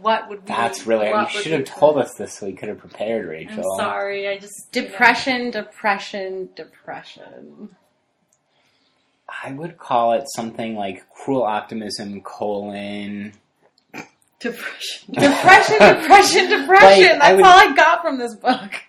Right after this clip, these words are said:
Speaker 2: I would like something
Speaker 3: <laughs>
Speaker 2: about,
Speaker 3: Totally
Speaker 1: Depressing.
Speaker 2: like,
Speaker 3: depressing.
Speaker 2: attachments, life,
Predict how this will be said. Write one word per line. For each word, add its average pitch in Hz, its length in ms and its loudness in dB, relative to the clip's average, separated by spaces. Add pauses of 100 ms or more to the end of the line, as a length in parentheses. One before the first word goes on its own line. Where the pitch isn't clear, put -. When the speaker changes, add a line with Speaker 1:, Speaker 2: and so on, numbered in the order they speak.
(140)
Speaker 2:
I 160 140 4
would 180 100 0
like 160 260 6
something 185 380 2
Speaker 3:
<laughs> 185 80 0
Speaker 2:
about, 160 460 10 (100)
Speaker 3:
Totally 277 380 -8
Speaker 1:
Depressing. - 380 -16
Speaker 2:
like, 120 280 2
Speaker 3:
depressing. 107 220 -8
Speaker 2:
attachments, 120 1300 -4 (140)
life, 98 880 -6